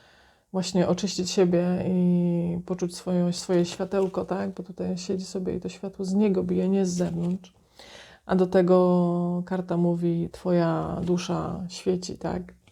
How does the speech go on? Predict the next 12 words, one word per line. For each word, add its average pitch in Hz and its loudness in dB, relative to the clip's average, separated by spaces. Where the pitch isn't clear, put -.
Pamiętaj, 190 2
że 185 2
twoja 185 0
dusza 180 2
świeci, 185 -6
że 190 -2
masz 185 -2
w - -14
sobie 185 -4
światło, 190 -6
tak? 180 -6
E, 185 -4